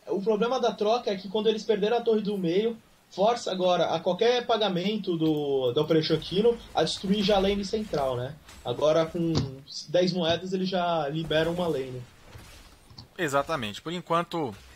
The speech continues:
Speaker 2: vamos acompanhando o deslocamento dos dois times, né? A equipe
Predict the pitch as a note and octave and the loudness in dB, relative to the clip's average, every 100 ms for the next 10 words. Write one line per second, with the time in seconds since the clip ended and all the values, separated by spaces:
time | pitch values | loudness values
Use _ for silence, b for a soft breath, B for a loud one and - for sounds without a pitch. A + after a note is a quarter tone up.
0 | b b b b - F3 F3+ E3+ D#3+ D3+ | b b b b -4 -2 0 0 0 0
1 | C#3+ C3+ C#3+ C#3 C3+ B2+ B2+ A#2+ C3+ C3+ | -2 -4 -2 0 0 -2 -8 -10 -10 -4
2 | D#3 C#3+ - F3+ F#3+ A#2+ C3 C#3 B2+ A#2+ | -4 -2 -4 -4 -6 -4 -4 -2 -2 -4
3 | C3 - C3+ A#2+ | -8 -6 -4 -4